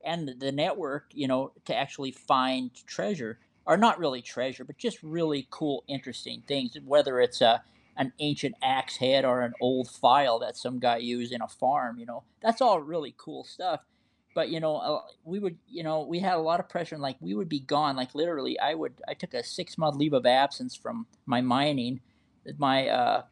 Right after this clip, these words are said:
basically, the vice president was a huge fan of what I was doing, and he was a big supporter of me, so he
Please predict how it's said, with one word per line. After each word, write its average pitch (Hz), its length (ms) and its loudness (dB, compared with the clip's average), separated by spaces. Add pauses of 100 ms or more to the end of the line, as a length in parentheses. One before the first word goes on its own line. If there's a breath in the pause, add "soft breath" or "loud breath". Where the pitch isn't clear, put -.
(220)
basically, 143 720 2
the 143 160 -6
vice 139 280 4
president 131 400 -2
was 120 120 -8
a 120 80 -6
huge 143 340 -4
fan 135 260 0
of 120 80 2
what 127 160 2
I 123 100 6
was 120 180 -6
doing, 127 500 0
and 117 160 -4
he 123 100 -4
was 120 140 -4
a 113 60 -4
big 123 200 -8
supporter 131 480 -4
of 120 80 -4
me, 120 140 -12
so 117 180 -4
he 127 220 -6